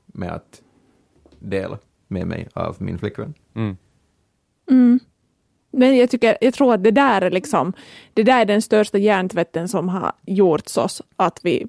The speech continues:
Speaker 3: på något vis ska, vi ska vara bara med den där ena och
Speaker 2: Mm.
Speaker 3: på något vis,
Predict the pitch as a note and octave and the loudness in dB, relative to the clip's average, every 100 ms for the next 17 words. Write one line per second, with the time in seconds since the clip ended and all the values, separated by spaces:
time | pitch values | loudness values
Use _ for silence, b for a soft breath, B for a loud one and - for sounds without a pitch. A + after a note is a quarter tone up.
0 | - G#3+ G3 E3+ E3 G3+ - F3+ G3+ - | -4 0 0 0 0 -2 -2 -2 -2 -10
1 | _ _ _ _ - G#3 A3+ A3+ - A#3 | _ _ _ _ -6 0 0 0 2 4
2 | A#3+ G3 E3+ F3 F3+ F#3 E3 D#3+ - F3+ | 4 4 2 0 0 -2 0 -2 -2 -2
3 | G2+ G#3 G#3 - F3 - G#3 A3 G#3+ F#3 | -2 -2 -4 0 0 0 2 2 2 2
4 | F3+ - | 0 -4